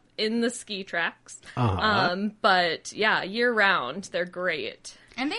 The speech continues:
Speaker 3: change a lot throughout the year, too. It's really fun to see how it looks different, what's growing, what kind of animals or tracks in the winter you can see. So there's a lot to look for at all different times of the year.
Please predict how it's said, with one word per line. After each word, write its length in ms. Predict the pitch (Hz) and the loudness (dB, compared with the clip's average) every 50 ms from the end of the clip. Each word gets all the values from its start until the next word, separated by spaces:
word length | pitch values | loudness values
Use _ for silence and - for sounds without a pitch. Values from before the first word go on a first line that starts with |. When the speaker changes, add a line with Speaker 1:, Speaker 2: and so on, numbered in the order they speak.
| 466 | -4
Speaker 3:
change 260 | - - 285 262 277 | -2 0 2 2 2
a 60 | 302 269 | 2 2
lot 240 | 233 214 202 202 | 2 2 2 2
throughout 260 | - 208 208 214 208 - | 0 -2 -2 -2 -2 -6
the 60 | 214 | -8
year, 180 | 220 226 220 | -6 -6 -6
too. 180 | 214 - 277 254 | -6 -6 -4 -6
It's 140 | 208 202 - | -6 -4 -4
really 220 | 208 196 196 214 | -6 -4 -4 -6
fun 240 | 202 - 196 190 196 | -6 -8 -8 -8 -6
to 80 | 202 208 | -8 -8
see 300 | 202 - - 190 190 190 | -10 -12 -12 -12 -10 -10
how 600 | 190 180 180 180 180 180 180 180 180 185 214 - - - - 190 | -4 -2 0 0 0 0 -2 -4 -4 -6 -6 -8 -12 -14 -16 -16
it 140 | 185 185 - - - - - - - - | -16 -16 -16 -18 -20 -20 -20 -20 -20 -14
looks 320 | 190 190 180 180 - - | -10 -10 -8 -8 -10 -8
different, 540 | - 202 202 202 - 208 202 214 214 - - | -6 -6 -6 -4 -4 -6 -6 -6 -6 -8 -8
what's 240 | 202 202 196 - - | -8 -8 -8 -8 -12
growing, 540 | - - 196 190 190 190 202 202 202 202 196 | -10 -4 -2 -2 -2 -2 -2 -4 -4 -6 -6
what 120 | 202 202 | -8 -10
kind 160 | - 208 202 | -10 -10 -10
of 80 | 202 - | -10 -10
animals 480 | 196 196 196 196 196 196 202 202 185 196 | -10 -8 -8 -6 -6 -4 -4 -4 -6 -8
or 120 | 185 196 | -10 -12
tracks 420 | - - - 202 196 196 - - | -8 -2 0 0 0 0 -4 -10
in 80 | 196 185 | -12 -10
the 80 | 185 185 | -8 -8
winter 260 | 190 196 202 202 196 | -8 -8 -8 -8 -8
you 140 | 202 202 202 | -8 -8 -10
can 220 | - 196 196 190 | -10 -10 -10 -10
see. 260 | - - 196 196 202 | -10 -10 -8 -8 -8
So 180 | 185 - 196 190 | -8 -10 -10 -8
there's 200 | 185 196 196 196 | -8 -8 -6 -8
a 80 | 208 | -8
lot 240 | 196 202 202 208 - | -8 -6 -8 -8 -8
to 100 | - 208 | -12 -14
look 180 | 190 196 196 - | -14 -14 -14 -14
for 340 | - 196 190 185 185 185 185 - - - - - - - | -12 -10 -8 -8 -8 -10 -12 -16 -20 -20 -20 -20 -10 -6
at 120 | 196 196 - | -4 -4 -2
all 180 | - 185 185 180 | -2 -4 -4 -6
different 320 | 185 - - 202 185 190 | -8 -10 -8 -8 -8 -8
times 220 | 196 - - 190 | -10 -12 -14 -14
of 80 | 202 - | -14 -14
the 80 | 76 92 | -12 -10
year. 260 | 107 110 107 107 | -8 -8 -8 -8